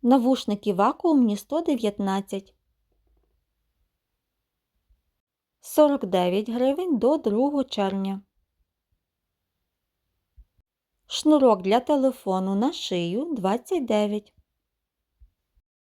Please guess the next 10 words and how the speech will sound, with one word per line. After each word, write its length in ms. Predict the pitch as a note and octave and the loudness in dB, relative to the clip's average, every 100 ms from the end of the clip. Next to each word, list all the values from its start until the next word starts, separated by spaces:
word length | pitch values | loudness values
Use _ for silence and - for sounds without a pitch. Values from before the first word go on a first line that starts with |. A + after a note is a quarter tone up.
| _ _ - | _ _ -6
Джойстик 680 | A3 G#3 A#3 G#3 - G3+ - | -2 4 4 4 -2 -8 -4
ігровий 500 | G#3+ G#3+ G#3 C4 G#4 | -4 -2 -2 -2 -4
сто 220 | - B3+ | -4 -6
тридцять 480 | C4 B3 A#3+ A3+ F#3 | -2 -4 -4 -10 -6
дев'ять. 480 | F#3+ F#3 F#3+ - _ _ _ _ _ _ _ _ _ _ _ _ _ _ - _ _ _ _ _ _ - | -6 -6 -8 -14 _ _ _ _ _ _ _ _ _ _ _ _ _ _ -20 _ _ _ _ _ _ 0
Адаптер 640 | D4 A#3+ G3 F#3+ - C4 C4 | 2 4 2 2 -2 -8 -2
для 200 | A3+ A#3 | 0 0
зарядки 540 | G#3 F#3 F3 - D4 | 0 -2 -4 -6 -10
шістдесят 580 | - A#3 G#3+ G3+ C4+ - | -6 -6 -6 -6 -4 -4
дев'ять. 500 | B3+ G#3 G#3 G#3 _ | -2 -2 -2 -6 _